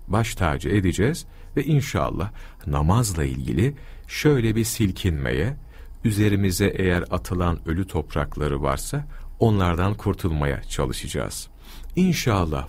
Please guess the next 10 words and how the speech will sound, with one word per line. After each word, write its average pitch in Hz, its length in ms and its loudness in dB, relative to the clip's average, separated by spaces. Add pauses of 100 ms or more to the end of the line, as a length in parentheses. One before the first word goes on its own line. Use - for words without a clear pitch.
(120)
bugün 107 300 2
sizlerle 101 760 2
birlikteliğimiz 80 1000 0 (480)
yeni 127 540 2
namaza 107 440 4
başlayan 92 560 2
kardeşlerimizin, 76 1160 -2 (640)
yeni 120 300 2
yeni 107 460 2 (480)
efendim, 95 680 2